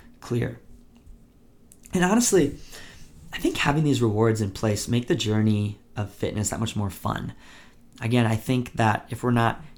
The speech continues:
careful, fitness can feel like a drag, like an immense amount of pressure, like a constant obligation. But I think that when you throw in these rewards, it can kind of balance out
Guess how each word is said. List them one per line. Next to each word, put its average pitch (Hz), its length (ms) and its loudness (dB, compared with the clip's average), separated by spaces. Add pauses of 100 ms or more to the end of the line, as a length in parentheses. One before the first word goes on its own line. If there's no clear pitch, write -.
careful, 117 400 -2
fitness - 360 -6
can 107 140 -4
feel 101 560 -4 (680)
like 113 120 -6
a 110 40 -4
drag, 104 760 0 (160)
like - 460 -8
an 107 80 0
immense 101 400 0
amount 104 160 0
of - 80 -16
pressure, 107 680 0 (380)
like - 400 -6 (380)
a 107 260 -2 (140)
constant 107 600 -4
obligation. 110 1080 -2 (400)
But 123 100 -2
I - 20 2
think 160 220 0
that - 120 -2
when 120 80 2
you 117 80 4
throw 120 260 2
in 120 80 2
these 110 180 2
rewards, 104 800 0
it 107 180 -4
can 107 140 -4
kind 113 200 -2
of 101 180 -4
balance 107 440 2
out 104 320 2